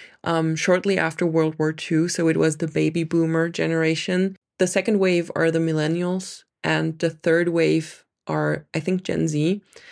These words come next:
And not every one of them, but there were many souls who came to Earth with this soul contract, with this mission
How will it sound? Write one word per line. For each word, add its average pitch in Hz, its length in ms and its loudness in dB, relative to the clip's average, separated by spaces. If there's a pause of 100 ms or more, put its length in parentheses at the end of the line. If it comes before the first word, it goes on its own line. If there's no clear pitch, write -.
(300)
And 175 280 2
not 208 160 0
every 185 280 2
one 156 160 2
of 147 100 -2
them, 147 300 0
but 156 260 -2
there 165 160 0
were 165 160 0
many 165 260 0
souls 165 520 -2
who 180 120 -2
came 165 260 -4
to 160 160 -6
Earth 156 420 0
with 156 480 0
this 160 200 0
soul 156 280 0
contract, 151 560 -4
with 156 180 -4
this 156 240 -6
mission 156 480 -2